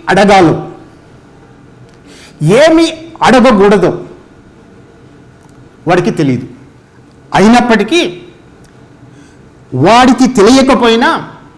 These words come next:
వాడికి ఆ జ్ఞానము, వివేచన లేకపోయినా, దేవుడు ఏం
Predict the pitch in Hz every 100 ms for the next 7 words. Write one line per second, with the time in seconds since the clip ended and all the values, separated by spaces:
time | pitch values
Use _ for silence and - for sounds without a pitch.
0 | _ - - - - - - - 247 247
1 | 160 170 240 277 277 254 190 254 254 247
2 | 254 220 208 220 226 220 285 285 156 -
3 | - - - - _ - - 107 - 302
4 | 330 269 269